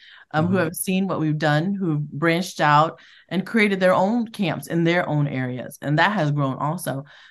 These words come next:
Speaker 1: So I have to say, we are probably one of the first youth leadership camps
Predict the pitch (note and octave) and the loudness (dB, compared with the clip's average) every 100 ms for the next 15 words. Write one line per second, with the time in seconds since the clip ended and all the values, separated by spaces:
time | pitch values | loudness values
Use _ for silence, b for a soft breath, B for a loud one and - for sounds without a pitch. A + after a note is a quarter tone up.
0 | B - E3+ D#3+ C3+ - - - G3+ C4 | B 0 2 2 -2 -8 -8 -4 -2 -2
1 | A3+ A3 G#3 F3 G3+ A#3 A3+ G#3+ G#3+ F3+ | -4 -4 -4 -2 -4 -4 -4 -4 -2 -4
2 | E3+ D3+ F3 F3+ F#3 - - F3 F3+ F#3 | -4 -6 -4 -2 -4 -8 -10 -4 -4 -2
3 | D#3+ D#3+ D3+ D#3 - E3+ E3 - | -2 -2 -4 -8 -8 -8 -8 -10